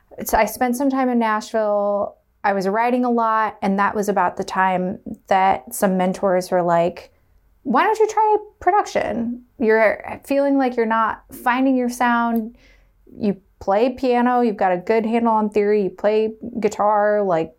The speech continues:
you sing, you write, you know, why not? Just give it a try." So that was when I first dabbled in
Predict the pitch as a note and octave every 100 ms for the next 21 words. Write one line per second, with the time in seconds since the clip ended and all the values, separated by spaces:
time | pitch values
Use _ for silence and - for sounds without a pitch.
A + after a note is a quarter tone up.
0 | - G3 F3 G#3+ A3 A3 G#3+ F#3 G#3 G#3+
1 | G#3+ G#3+ G#3+ A#3 A#3+ C4 G4+ A#4 F#3 G3+
2 | A3 - B3+ A#3+ B3+ D4+ A3 D#3 F3+ G#3+
3 | G#3 A3 G#3+ G#3 G3 G3 G3 - - A3+
4 | G#3+ - G3 G3+ G3 F#3 F#3